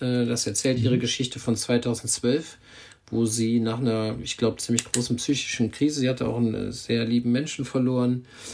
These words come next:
Speaker 1: äh, sich aufs Fahrrad gesetzt hat und dann halt, äh, einfach um die Erde geradelt ist in hundertzweiundfünfzig Tagen. Sie war die erste Frau, die das gemacht hat.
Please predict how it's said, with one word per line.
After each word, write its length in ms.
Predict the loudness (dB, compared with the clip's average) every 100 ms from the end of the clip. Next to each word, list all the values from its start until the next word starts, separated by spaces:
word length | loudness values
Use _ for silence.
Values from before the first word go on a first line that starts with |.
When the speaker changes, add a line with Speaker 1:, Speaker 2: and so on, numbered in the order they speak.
| -16 -6
Speaker 1:
äh, 120 | 0
sich 200 | 2 4
aufs 140 | 2 2
Fahrrad 280 | 0 0
gesetzt 400 | 0 2 2 2
hat 140 | 0 0
und 180 | 0 0
dann 160 | 0
halt, 420 | 0 0 -2 -6 -4
äh, 120 | -2 -2 0
einfach 220 | -2 0
um 120 | 0
die 100 | 2
Erde 300 | 2 2 0 -4 -20 _ -20 _ _ _ -2
geradelt 500 | 0 2 2 0 0
ist 240 | -2 0
in 280 | 0 0 0
hundertzweiundfünfzig 880 | 0 2 0 -2 -2 -2 -2 -2 0
Tagen. 200 | 0 0
Sie 100 | 0
war 100 | -2
die 100 | -2
erste 240 | -2 -2
Frau, 180 | -2 0
die 100 | 2
das 180 | 0 0
gemacht 340 | -2 -2 -2 -2
hat. 220 | -2